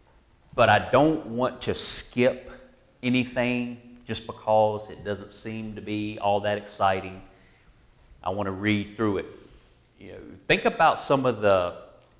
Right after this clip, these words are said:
things we've done here on Wednesday nights. We've gone through all of Galatians. Every word of Galatians was spoken out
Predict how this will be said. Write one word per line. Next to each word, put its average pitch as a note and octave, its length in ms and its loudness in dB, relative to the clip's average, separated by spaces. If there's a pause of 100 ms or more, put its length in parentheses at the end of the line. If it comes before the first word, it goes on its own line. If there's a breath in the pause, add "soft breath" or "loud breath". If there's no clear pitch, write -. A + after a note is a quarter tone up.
(100)
things B2 460 -2
we've G#2 240 -6
done G2 460 0
here G2+ 380 0 (160)
on F2+ 200 -10
Wednesday G2 320 -10
nights. F2 300 -8 (300 soft breath)
We've C#3 180 4
gone C#3 260 2
through A2+ 200 -6 (200)
all A#2+ 320 4
of D#3 160 -4
Galatians. A#2+ 760 -4 (220)
Every C3 240 2
word A2+ 720 2
of F2+ 180 -4
Galatians G2+ 580 -2 (100)
was F#2+ 180 -8
spoken G#2 460 2
out E2+ 220 -8